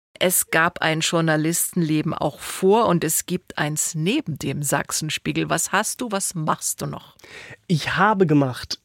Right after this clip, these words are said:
Speaker 2: in Sachsen Radio, und zwar seit zweitausendelf damals, habe ich bei Energy Sachsen angefangen, im Jugendradio, äh, zu moderieren und habe da eine ganz wilde Zeit erlebt.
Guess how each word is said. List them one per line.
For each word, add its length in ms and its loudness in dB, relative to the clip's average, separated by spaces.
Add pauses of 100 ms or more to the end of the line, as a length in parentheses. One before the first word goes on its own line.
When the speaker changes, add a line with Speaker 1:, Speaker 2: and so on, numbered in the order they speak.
(220)
Speaker 2:
in 220 8
Sachsen 400 4
Radio, 460 2
und 280 0
zwar 300 0
seit 420 -4
zweitausendelf 1120 -2
damals, 540 -4 (320)
habe 140 -2
ich 60 -6
bei 240 -4
Energy 340 0
Sachsen 260 -4
angefangen, 380 -4
im 100 2
Jugendradio, 1000 -2 (100)
äh, 140 -2
zu 180 -6
moderieren 600 0
und 360 0
habe 280 -4
da 180 4
eine 240 0
ganz 480 -2
wilde 320 2
Zeit 300 0
erlebt. 360 -6